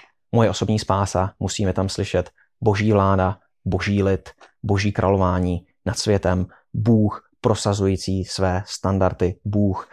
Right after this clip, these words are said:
řídící podle svého zákona. To je to, co musíme slyšet, když mluvíme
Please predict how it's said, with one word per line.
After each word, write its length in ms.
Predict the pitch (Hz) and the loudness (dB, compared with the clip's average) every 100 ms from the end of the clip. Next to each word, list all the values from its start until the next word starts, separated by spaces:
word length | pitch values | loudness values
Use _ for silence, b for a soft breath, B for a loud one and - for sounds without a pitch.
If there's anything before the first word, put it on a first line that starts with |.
| b - | b -6
řídící 580 | 95 104 104 104 - 98 | 0 2 2 0 0 -2
podle 220 | 90 90 | 0 -2
svého 260 | - 87 | -2 -2
zákona. 420 | 90 85 - 85 - | 0 -4 -6 -8 -6
To 100 | - | 2
je 100 | 107 | 4
to, 120 | 107 104 | 4 -2
co 140 | 104 | -2
musíme 300 | 101 - 101 | -4 -4 -8
slyšet, 360 | - 98 - 92 | -6 -6 -4 -4
když 280 | - - - B B B - | -6 -6 -12 B B B 0
mluvíme 500 | 117 101 104 95 | 2 4 2 0